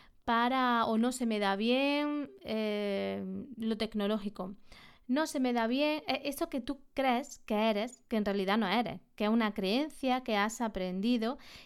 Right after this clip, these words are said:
y que no solo has aprendido, que sientes que eres incapaz.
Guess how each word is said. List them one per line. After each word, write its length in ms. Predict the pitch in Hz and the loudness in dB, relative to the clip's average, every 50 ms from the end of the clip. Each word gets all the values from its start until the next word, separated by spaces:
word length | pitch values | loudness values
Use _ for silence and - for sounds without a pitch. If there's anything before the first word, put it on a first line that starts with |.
| - - | -14 -6
y 140 | 311 302 269 - - | -4 -4 -4 -4 -2
que 260 | - 254 240 240 240 | 2 2 2 2 2
no 120 | 254 277 | 0 -2
solo 180 | 277 - 330 311 | -2 0 0 0
has 100 | 302 294 | 2 2
aprendido, 760 | 262 233 240 233 220 220 226 285 311 277 240 175 170 - - _ _ _ _ _ | 0 0 2 0 2 2 2 2 2 2 0 -2 -2 -4 -10 _ _ _ _ _
que 240 | - 233 220 214 202 | -4 -2 0 0 0
sientes 880 | - - - - 247 262 277 294 311 311 294 - 294 311 349 - - - - - | -2 -6 -4 -2 2 2 2 2 2 0 -2 -2 -2 -2 -2 -4 -10 -20 -16 -8
que 200 | - 233 214 208 - - | -4 -2 -2 -2 -2 0
eres 380 | 240 240 262 311 330 - - - - - | 0 2 2 2 -2 -4 -8 -12 -8 -2
incapaz. 600 | 254 233 220 202 208 185 175 - 180 175 170 - | 0 0 0 0 0 -2 -2 0 0 -2 -2 -2